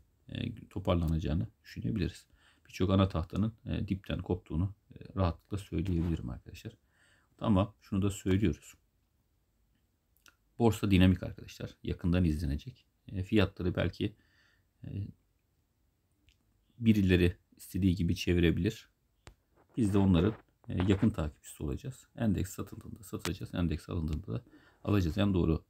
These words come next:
yaklaşım bu. Portföy yönetimiyle de, para yönetimiyle de, e, riskler bertaraf edilebilir. Doğru yerden, e, oyuna girilir. Endeks döndüğünde ki döndü, e, oyunda yer alınır.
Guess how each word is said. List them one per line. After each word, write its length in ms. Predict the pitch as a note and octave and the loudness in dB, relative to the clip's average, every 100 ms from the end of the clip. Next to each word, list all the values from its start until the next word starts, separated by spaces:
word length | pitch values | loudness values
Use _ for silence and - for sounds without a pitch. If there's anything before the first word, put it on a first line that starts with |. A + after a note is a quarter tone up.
| _ | _
yaklaşım 480 | E2 - F2 - G#2+ | -8 -6 -6 -6 -4
bu. 200 | F#2 - _ | -2 -4 _
Portföy 360 | F#2+ - G2+ | -6 -4 0
yönetimiyle 480 | F#2+ F2 - E2+ D2+ | 2 2 0 -2 -2
de, 100 | F2 | -6
para 180 | G#2 F#2+ | -2 -2
yönetimiyle 480 | D#2+ - - - G2 | -2 -4 -6 -4 -4
de, 140 | A#2+ - _ _ _ _ _ _ | -6 -10 _ _ _ _ _ _
e, 100 | G2 | -2
riskler 640 | F#2+ A2 F#2+ - A2+ C3 - _ | 2 2 2 0 -2 -2 -12 _
bertaraf 480 | A2 G2 F2 A2 - | 0 0 0 0 0
edilebilir. 520 | G2 G2 G2+ F#2+ A#2+ | 2 4 2 0 0
Doğru 180 | F#2+ G2 | 4 6
yerden, 340 | F2+ D#2 G#2+ - _ - | 6 4 0 -6 _ -8
e, 120 | E2+ | -4
oyuna 340 | G2 F#2 G2+ | 0 2 2
girilir. 360 | F#2 - A#2+ - | 0 -2 -4 -4
Endeks 400 | - F#2+ F2+ - | -2 -2 -2 -2
döndüğünde 480 | G2+ F2 D2+ D2+ A#2 - _ | 0 0 0 -4 -6 -12 _
ki 220 | - D2+ - | -6 -6 -2
döndü, 320 | F2 D#2+ - - _ _ _ _ _ - | 0 0 -2 -10 _ _ _ _ _ -14
e, 100 | C3 | -8
oyunda 460 | A#2+ G#2 D#2+ D2 - _ A2 | 0 2 2 0 -6 _ 2
yer 160 | F#2+ | 2
alınır. 460 | D#2+ D2+ A#2+ - | 2 0 -4 -6